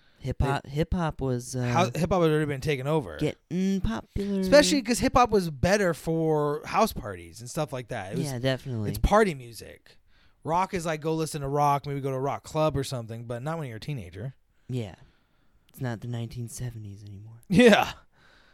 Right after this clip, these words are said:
Speaker 1: Um, well,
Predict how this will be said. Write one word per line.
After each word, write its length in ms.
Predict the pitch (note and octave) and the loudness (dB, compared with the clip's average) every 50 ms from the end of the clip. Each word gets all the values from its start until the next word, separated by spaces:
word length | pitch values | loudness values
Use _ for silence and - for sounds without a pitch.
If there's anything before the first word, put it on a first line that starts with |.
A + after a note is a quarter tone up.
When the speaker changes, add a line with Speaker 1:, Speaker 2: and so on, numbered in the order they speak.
| _ _ _ _ _ _ _ - - | _ _ _ _ _ _ _ -4 0
Speaker 1:
Um, 760 | E3+ F3 F3 E3+ E3 D#3+ D#3+ D#3 D3 C#3 C3 B2 B2 A#2+ A2+ - _ _ _ _ _ _ _ _ _ _ _ _ _ _ _ | 2 4 4 4 4 4 2 2 0 -2 -6 -8 -10 -12 -12 -16 _ _ _ _ _ _ _ _ _ _ _ _ _ _ _
well, 240 | D#3+ F3 F#3+ G3 | 0 0 0 0